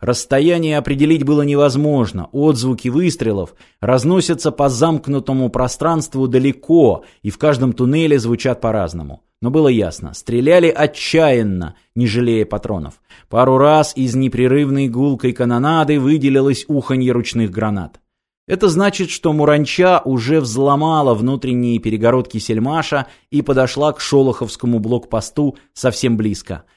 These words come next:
А еще это означало, что замуровать опасный туннель диаспорские каменщики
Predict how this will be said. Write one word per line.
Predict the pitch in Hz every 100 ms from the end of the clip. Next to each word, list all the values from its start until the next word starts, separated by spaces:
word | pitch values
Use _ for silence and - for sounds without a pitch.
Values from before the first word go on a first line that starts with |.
| - -
А | 117
еще | 139 - - 214 -
это | 143 147
означало, | 135 139 131 185 175 156
что | - 139
замуровать | 131 143 143 143 175 175 131
опасный | 123 120 120 110
туннель | 117 123 156 160 - - _
диаспорские | 101 120 131 135 - 123 - 120 113
каменщики | 156 147 139 127 - 110 117